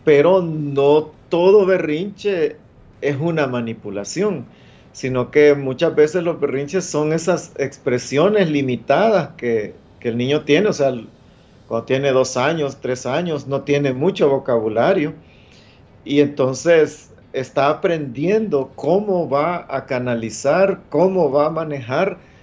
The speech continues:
este tipo de cosas negativas que suceden a su alrededor. Entonces, sí hay un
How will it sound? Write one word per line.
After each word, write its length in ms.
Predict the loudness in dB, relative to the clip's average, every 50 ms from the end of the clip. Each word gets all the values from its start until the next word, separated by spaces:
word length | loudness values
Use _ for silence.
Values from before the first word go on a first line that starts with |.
| -20 -20 _ _ _
este 320 | 0 0 0 0 0 0 0
tipo 360 | 0 -2 -6 -4 0 2 4
de 160 | 4 2 2
cosas 360 | 0 -4 -4 -4 -4 -4 -4
negativas 580 | -2 -2 -2 -2 -2 -4 -4 -2 0 0 0 -2
que 140 | -2 -6 -6
suceden 600 | -6 -8 -10 -6 -2 2 2 2 2 2 0 -2
a 60 | -4
su 140 | -4 -4 -4
alrededor. 640 | -4 -4 -4 -2 -2 0 0 2 2 2 2 2 0 -6 -12 -20 -20 -20 -20 -20 -20 -20 -20 -20 -20 -14 -6
Entonces, 720 | -2 -2 0 2 2 2 2 2 2 0 0 -2 -4 -12 -20 -20 -20 _ _ -16 -12
sí 400 | -10 -10 -6 -2 0 2 4 6
hay 220 | 6 6 6 4 2
un 520 | 0 -2 -2 -4 -6 -8 -8 -10 -14 -16